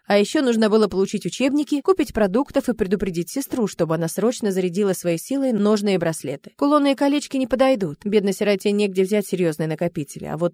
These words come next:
ножные украшения будут прятаться под юбкой и позволят тёмной ещё какое-то время изображать светлую.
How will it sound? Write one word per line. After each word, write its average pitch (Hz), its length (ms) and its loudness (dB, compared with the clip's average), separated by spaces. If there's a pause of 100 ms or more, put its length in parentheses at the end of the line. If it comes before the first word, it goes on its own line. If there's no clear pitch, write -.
ножные 302 400 2
украшения 170 680 -2
будут 330 260 0
прятаться 233 400 0
под 175 180 -2
юбкой 233 360 0
и 240 40 2
позволят 226 540 2
тёмной 247 360 2
ещё 196 180 -2
какое-то 180 420 -2
время 208 240 2
изображать 156 500 -2
светлую. - 520 -8